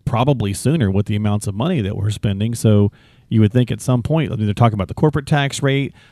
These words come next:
Uh, different states are talking about the estate tax planning. I mean, there's just a l-, they're looking at changing a lot of stuff.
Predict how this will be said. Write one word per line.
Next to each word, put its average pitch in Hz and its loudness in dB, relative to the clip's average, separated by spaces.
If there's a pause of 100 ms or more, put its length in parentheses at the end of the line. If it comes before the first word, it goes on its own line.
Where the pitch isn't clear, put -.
(120)
Uh, 104 -2
different 113 0
states 120 0
are 117 2
talking 107 0
about 101 0
the 101 2
estate 117 -4
tax 131 -4
planning. 135 -4
I 110 -6
mean, 113 -2
there's 120 2
just 123 -2
a 117 -2
l-, 104 -4
they're 123 4 (120)
looking 151 -2
at 107 -10
changing 123 0
a 95 -2
lot 95 -6
of - -6
stuff. - -6